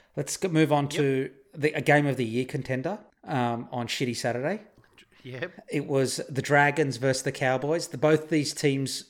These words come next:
Speaker 1: record coming into this game was a combined zero wins, sixteen losses.
Speaker 2: Yep.
Speaker 1: So the good thing about this game was one team was gonna get a win,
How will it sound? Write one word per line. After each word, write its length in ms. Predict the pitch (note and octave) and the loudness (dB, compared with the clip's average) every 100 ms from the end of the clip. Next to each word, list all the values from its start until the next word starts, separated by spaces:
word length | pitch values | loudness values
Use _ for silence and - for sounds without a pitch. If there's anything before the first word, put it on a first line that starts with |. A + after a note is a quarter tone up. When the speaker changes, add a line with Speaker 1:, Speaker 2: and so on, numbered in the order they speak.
| - | -2
Speaker 1:
record 640 | C3 C#3 D3+ D#3 G3+ - - | 0 2 2 0 0 -4 -4
coming 240 | D3 C3 | -2 0
into 160 | C3+ C#3 | -2 -4
this 220 | B2+ - | -6 -2
game 260 | C3+ C3+ C3+ | -2 0 -2
was 120 | B2+ | -4
a 40 | |
combined 640 | C3 C3+ A#2+ B2 A#2+ A#2+ B2 D3 | -4 -4 2 2 2 -2 -4 -8
zero 400 | A#2+ C3+ C#3 C3 | 0 2 4 2
wins, 440 | B2 B2 A#2+ A#2+ - - - - | 2 0 -2 -6 -12 -20 -20 -10
sixteen 640 | - D#3+ - - C3+ B2 A2+ | -2 0 0 0 0 0 -2
losses. 520 | B2 - A3 G#3+ - _ - - - | -2 0 -2 -4 -16 _ -20 -16 -6
Speaker 2:
Yep. 120 | D3 | 0
Speaker 1:
So 240 | C3 A#2+ - C#3 | 4 4 0 -4
the 80 | |
good 220 | B2 F3 F3 | 2 2 2
thing 140 | D3+ | 0
about 240 | C3+ A2+ | 0 -2
this 140 | A#2+ - | -4 -6
game 240 | A#2+ A2+ | -4 -4
was 120 | A2 A#2+ | -6 -2
one 220 | A#2+ A#2 | -2 -2
team 220 | B2 A2+ | -4 -4
was 100 | G#2 | -4
gonna 160 | A2 G#2 | -6 -4
get 120 | G#2+ | -4
a 60 | F#2+ | -2
win, 340 | A2 E3 | -2 -4